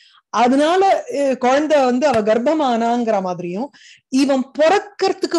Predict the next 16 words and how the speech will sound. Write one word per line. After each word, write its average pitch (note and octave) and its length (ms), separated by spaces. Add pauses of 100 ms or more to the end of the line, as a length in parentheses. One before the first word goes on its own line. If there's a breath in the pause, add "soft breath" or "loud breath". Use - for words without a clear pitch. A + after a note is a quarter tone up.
(120)
முன்னாடியில D4+ 680
இருந்தே A3 640
இவனுக்கு C#4+ 480
வந்து D4 360
ஆளுமைத்தனம், C4+ 840
இவன் G#3 300
தான் C4 460
அரசன்னு D4+ 380
நான் G4+ 240
அவனுக்கு A#3 320
வந்து A#3+ 180
முத்திரை A3+ 300
குத்தி D4+ 260
அவன் A3 180
பிறந்த G3+ 320
குழந்தை, E3+ 400